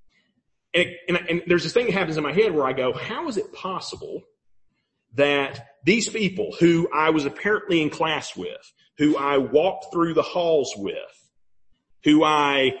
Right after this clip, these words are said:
went to football games with, who we walked the same stage at graduation, who we shared all these experiences for four years, and now I look at their names and faces and I go,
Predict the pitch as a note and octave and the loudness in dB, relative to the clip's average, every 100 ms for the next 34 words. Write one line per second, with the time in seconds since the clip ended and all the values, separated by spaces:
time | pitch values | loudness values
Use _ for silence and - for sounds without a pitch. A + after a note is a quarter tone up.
0 | - _ _ - E3+ F#3+ F#3+ A#3 A#3 C#3+ | -16 _ _ -2 0 0 2 4 4 2
1 | B2 G#2 F#2+ F2+ F2 - E2+ D2+ G#1+ - | 0 0 -2 -8 -8 -12 -12 -10 -12 -16
2 | _ _ _ _ _ _ - F3 D#3+ G3 | _ _ _ _ _ _ -2 2 4 2
3 | E3 G3 G#3+ - F#3+ G#3 F3+ F3 G3+ F#3 | 4 4 4 0 0 2 2 2 4 6
4 | F3 D3 - D3 A#2+ C#3+ C#3 B2+ C3+ D3 | 6 2 -2 -4 0 2 2 2 4 4
5 | C#3+ - - - E3 F3 G3+ - - A#3 | 4 0 -6 -6 -4 0 0 0 2 2
6 | B3 A#3 F#3+ F#3+ F#3 D#3+ - - A3 G#3+ | 4 4 4 2 2 -2 -6 -4 0 2
7 | D#3+ D#3 C#3+ D3+ C#3 F3+ F3+ D#3+ F#3 G3 | 0 -2 -4 -4 -2 0 2 2 0 0
8 | C3+ C3 - _ - D3 D#3 G#3 A#3 A3+ | 0 -2 -10 _ -6 -2 0 2 2 2
9 | G3 E3 E3 D#3+ D3 F3+ F#3+ F#3 F#3 D3 | 0 0 0 -2 0 2 2 0 -4 -4
10 | - C#3+ B2+ A#2+ | -2 0 2 0